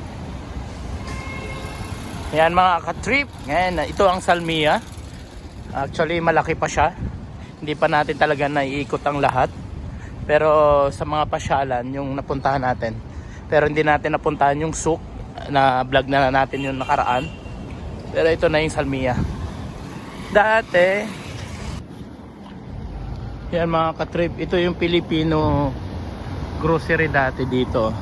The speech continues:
Ito yung Walid. Ngayon sarado na siya. Hanggang nagsarado.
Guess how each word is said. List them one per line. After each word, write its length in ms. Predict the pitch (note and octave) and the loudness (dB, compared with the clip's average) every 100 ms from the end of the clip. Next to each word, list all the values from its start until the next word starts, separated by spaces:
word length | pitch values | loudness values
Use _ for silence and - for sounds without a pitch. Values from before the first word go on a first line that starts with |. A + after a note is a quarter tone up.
| - - - - - | -6 -8 -8 -8 -6
Ito 160 | - E3 | 2 4
yung 240 | D3+ D3+ | 4 4
Walid. 320 | C3+ C3+ C3+ | 4 2 0
Ngayon 320 | B2 C#3+ D#3+ | -2 0 0
sarado 400 | D3+ D#3 C#3+ C#3 | 2 4 4 2
na 80 | C#3+ | 0
siya. 240 | C3+ C#3+ B2+ - - - - - - - - | 0 -2 -2 -6 -10 -10 -10 -8 -4 -2 -2
Hanggang 320 | D3 D#3 D3+ | 0 2 2
nagsarado. 720 | D3+ C#3 D#3 D3 C#3 C#3+ | 0 0 2 2 2 2